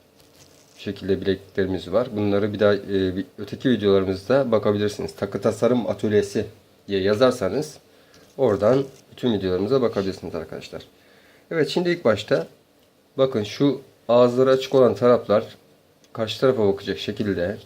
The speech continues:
biraz daha yakınlaştırayım sizin için. Bu şekilde ayarlıyoruz ve iki lastiğimizi alıyoruz bu şekilde arkadaşlar. Ve şuraya takıyoruz. Ve bu işlemi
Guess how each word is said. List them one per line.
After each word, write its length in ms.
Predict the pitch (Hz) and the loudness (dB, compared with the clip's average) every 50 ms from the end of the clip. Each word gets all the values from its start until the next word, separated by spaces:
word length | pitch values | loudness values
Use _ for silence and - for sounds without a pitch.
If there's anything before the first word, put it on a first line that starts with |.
| _ _ _ _ _ _ _ _ _ _ _ _ - | _ _ _ _ _ _ _ _ _ _ _ _ -6
biraz 200 | 110 110 104 98 | -2 -2 -2 0
daha 80 | 104 98 | 2 0
yakınlaştırayım 640 | 98 95 - 101 98 92 92 - - 95 90 - | 0 0 -2 -2 -4 -4 -4 -6 -8 -8 -8 -8
sizin 200 | - - 87 76 | -10 -10 -10 -10
için. 260 | - - - 101 113 127 - - _ _ _ _ _ _ _ _ _ _ _ _ _ _ _ _ _ _ | -8 -8 -8 -8 -8 -10 -14 -20 _ _ _ _ _ _ _ _ _ _ _ _ _ _ _ _ _ _
Bu 40 | - | -14
şekilde 300 | - 135 123 120 113 127 | -10 -8 -6 0 2 4
ayarlıyoruz 640 | 123 123 123 123 123 123 113 107 127 131 - - - - - | 6 6 6 4 4 0 -2 -2 -2 -6 -6 -10 -18 -10 -6
ve 120 | 123 - | -6 -6
iki 220 | - - - 147 | -6 -6 -2 2
lastiğimizi 500 | 139 127 110 - - 101 98 98 95 101 | 2 2 2 2 -4 -2 -2 -2 0 0
alıyoruz 360 | 98 107 110 113 104 98 95 92 | 0 0 0 0 -2 -2 -2 -4
bu 40 | - | -8
şekilde 420 | - - 90 82 - 85 82 80 82 | -8 -8 -8 -8 -8 -12 -10 -8 -8
arkadaşlar. 640 | 80 - - 87 80 85 - - - 117 135 131 - - _ _ _ _ _ _ _ _ _ _ _ _ _ _ _ _ _ _ - _ _ _ _ _ _ _ _ _ _ _ _ _ _ _ - 101 | -10 -8 -12 -14 -12 -14 -14 -8 -4 -4 -4 -4 -8 -16 _ _ _ _ _ _ _ _ _ _ _ _ _ _ _ _ _ _ -20 _ _ _ _ _ _ _ _ _ _ _ _ _ _ _ -6 -2
Ve 280 | 104 113 127 135 135 - - _ _ _ _ _ _ - _ _ _ _ _ _ _ _ _ _ _ _ _ _ _ _ _ _ _ _ _ _ _ _ _ _ _ _ _ _ _ | 0 2 2 0 -2 -6 -16 _ _ _ _ _ _ -20 _ _ _ _ _ _ _ _ _ _ _ _ _ _ _ _ _ _ _ _ _ _ _ _ _ _ _ _ _ _ _
şuraya 320 | _ - 135 120 110 127 - | _ -6 -2 0 0 0 -2
takıyoruz. 500 | 117 104 - - 98 82 78 - - - - - _ _ _ _ _ - | -4 -6 -4 -4 -6 -6 -6 -10 -16 -20 -20 -20 _ _ _ _ _ -2
Ve 160 | 127 131 135 | -2 0 0
bu 100 | 160 175 | 0 -2
işlemi 440 | 147 - - - 104 117 135 151 | -2 -2 0 0 2 2 2 0